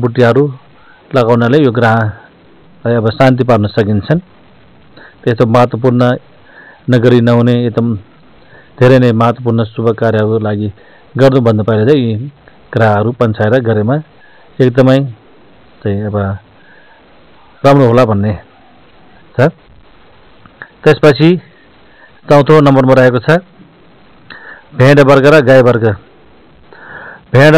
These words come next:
वर्ग र गाई वर्गलाई पनि यो सालमा सिसे भन्ने ग्रह चलेको छ। सिसे ग्राह, सिसे भन्नेले अब नेपालीमा त्यसलाई चतुर्घाती भन्छन्,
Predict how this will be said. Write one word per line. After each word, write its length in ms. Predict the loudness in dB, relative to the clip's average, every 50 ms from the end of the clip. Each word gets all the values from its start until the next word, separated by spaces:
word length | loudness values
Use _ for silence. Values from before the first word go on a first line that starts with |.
| 4 4
वर्ग 160 | 2 4 4
र 160 | 4 4 4
गाई 220 | 4 4 4 4 4
वर्गलाई 400 | 4 4 2 2 2 4 2 2
पनि 240 | 2 0 0 0 0 0 0 0 0 0 -2 -2 -4 -4 -4
यो 80 | -4
सालमा 400 | -2 0 2 2 2 2 2 2 0 0 -2 -8 _ _ _ _ _ _ _ _ _ _ _ _ _ -20 -20 -20 -20 -20 -20 -20 -12 -6
सिसे 280 | -4 -2 2 2 2
भन्ने 240 | 4 2 2 0 0
ग्रह 220 | 0 0 0 0 0 -2
चलेको 240 | -2 -4 -4 -4 -4
छ। 220 | -4 -4 -4 -4 -6 _ _ _ -20 _ _ _ -20 -20 -20 -20 -20 -20 -20 -20 _ _ _ -20 -16 -10
सिसे 240 | -6 -2 0 0 0
ग्राह, 320 | 2 2 0 0 0 -2 -4 -8 -14 -20 -20 -20 _ -20
सिसे 440 | -18 -12 -8 -6 -4 0 0 0 0
भन्नेले 340 | 0 -2 -2 -2 -2 0 0
अब 200 | 0 0 -2 -2
नेपालीमा 580 | -2 -4 -4 -2 -2 -2 -2 -2 -2 -2 -4
त्यसलाई 720 | -4 -6 -8 -8 -4 -4 -4 -2 -4 -4 -6 -6 -6 -8 -8 -10 -14 -18 -20 _ _ _ _ -2
चतुर्घाती 460 | 0 0 2 0 2 2 0 0 0
भन्छन्, 360 | -2 -2 -4 -2 -2 -2 -4